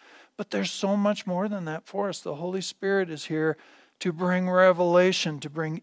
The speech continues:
insight, to open up the Word and release the, the life that's in the Word of God. The Word of God is full of life, and it can produce itself on the inside of us, but it needs that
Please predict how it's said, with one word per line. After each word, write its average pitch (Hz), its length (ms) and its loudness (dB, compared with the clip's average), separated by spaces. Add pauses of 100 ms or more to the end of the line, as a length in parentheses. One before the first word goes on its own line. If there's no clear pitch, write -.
insight, 175 800 2
to - 160 -2 (160)
open 190 400 0
up 180 180 0
the 175 80 0
Word 170 340 2
and 139 160 -6
release 165 520 0
the, - 280 -6
the 156 240 4
life 143 960 -2
that's 160 340 -2 (160)
in 185 360 -2
the 160 140 -2
Word 156 280 -6
of 160 120 -8
God. 180 340 -4
The 170 60 -8
Word 208 240 -6
of 190 100 -14
God 226 240 -6
is 190 160 -6
full 240 800 -10 (380)
of 175 260 4
life, 156 880 -6
and 180 180 0
it 196 220 -6
can 190 240 0
produce 180 840 -4
itself 147 560 -4
on 170 160 0
the 185 120 -2
inside 190 560 -2
of 151 100 -4
us, 127 240 -4 (320)
but 180 140 6
it 190 160 2
needs 202 340 2
that 156 300 2